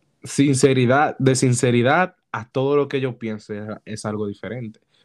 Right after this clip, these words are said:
Porque tú me vas a preguntar cómo me queda, cómo me queda mi ropa, y ser sincero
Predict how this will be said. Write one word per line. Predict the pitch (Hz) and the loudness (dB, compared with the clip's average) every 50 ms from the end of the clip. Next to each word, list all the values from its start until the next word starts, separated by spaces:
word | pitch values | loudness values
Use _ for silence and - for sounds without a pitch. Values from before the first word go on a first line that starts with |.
| _ | _
Porque | - 113 107 123 | -10 -8 -6 -4
tú | 113 123 | -4 -2
me | 127 131 | 0 2
vas | 131 127 | 2 2
a | 127 | 0
preguntar | 135 135 123 120 127 120 | 0 -2 -2 -2 -2 -2
cómo | - 131 127 131 | -2 -2 -2 0
me | 135 135 127 | 0 0 0
queda, | 131 135 131 123 113 - - _ _ _ _ | 0 0 2 0 0 -2 -6 _ _ _ _
cómo | - 135 131 139 143 143 139 _ _ - | -10 -8 -6 -4 -4 -6 -6 _ _ -8
me | 135 131 127 - | -6 -6 -4 -4
queda | - 135 135 135 | -4 -4 -2 -2
mi | 135 135 135 | -2 -2 -2
ropa, | 123 123 117 107 101 - - 117 131 _ _ _ _ _ _ | -2 -2 -4 -4 -6 -6 -10 -14 -16 _ _ _ _ _ _
y | 123 120 | -10 -8
ser | 113 - 127 131 127 | -6 -6 -6 -6 -4
sincero | - 139 135 127 123 127 117 110 107 107 113 113 - | -4 -4 -4 -4 -4 -4 -4 -2 -2 -4 -6 -8 -12